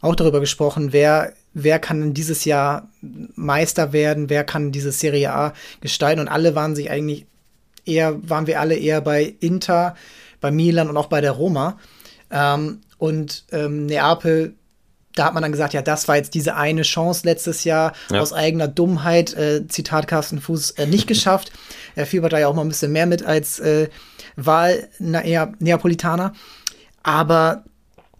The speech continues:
Speaker 1: das ist, ähm, echt beeindruckend und was du gerade auch angesprochen hast, die, die Abgänge, die sind einerseits natürlich schwerwiegend gewesen, aber ich finde, dass man es geschafft hat, einen klaren Cut zu machen.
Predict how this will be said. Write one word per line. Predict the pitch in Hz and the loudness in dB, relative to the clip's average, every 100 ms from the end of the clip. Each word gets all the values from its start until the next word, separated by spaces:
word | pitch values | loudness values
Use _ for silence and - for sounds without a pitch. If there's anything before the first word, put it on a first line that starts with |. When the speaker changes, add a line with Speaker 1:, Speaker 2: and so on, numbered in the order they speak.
| _ _ | _ _
Speaker 1:
das | 143 160 - | -4 -2 -2
ist, | - 208 208 - | 2 0 0 -6
ähm, | 170 170 175 180 180 214 - _ _ | 0 2 2 2 -2 -8 -20 _ _
echt | - 170 - | -4 -2 0
beeindruckend | 185 151 180 185 180 170 | 0 2 0 0 -2 -4
und | 160 151 156 - _ _ _ | -4 -4 -4 -6 _ _ _
was | 151 160 156 - _ _ _ _ _ _ | -4 0 0 -4 _ _ _ _ _ _
du | - 160 | -6 0
gerade | 160 170 156 | 4 4 4
auch | 147 | 2
angesprochen | 165 180 165 - 170 151 | -2 -4 -4 0 0 0
hast, | 156 - | -6 -6
die, | 160 | -8
die | 143 151 | -4 -2
Abgänge, | 151 - 175 175 180 180 - - - - - _ - | -4 0 0 2 0 -2 -10 -20 -20 -20 -20 _ -6
die | 143 | -2
sind | 156 170 147 - _ _ _ _ _ | 4 2 2 -10 _ _ _ _ _
einerseits | - 160 185 160 160 | -4 0 2 2 0
natürlich | 165 143 175 165 - - | -2 -2 0 0 -2 -4
schwerwiegend | - 156 196 196 214 | 0 2 4 6 6
gewesen, | 214 185 214 202 | 4 4 2 2
aber | 160 151 147 | 0 -2 -2
ich | - | -4
finde, | - 196 233 240 247 254 - _ _ _ _ - | -4 0 2 2 0 -2 -10 _ _ _ _ -4
dass | 160 - | -4 -2
man | 165 156 156 214 _ _ _ _ | -2 -2 -4 -10 _ _ _ _
es | 170 | -10
geschafft | - 139 175 185 - | -4 -2 0 -2 -4
hat, | 196 | -6
einen | 165 | -4
klaren | - 170 156 165 | -4 -2 -2 -2
Cut | 160 175 - | -4 -6 -4
zu | - | -4
machen. | 156 127 - - | -4 -6 -10 -16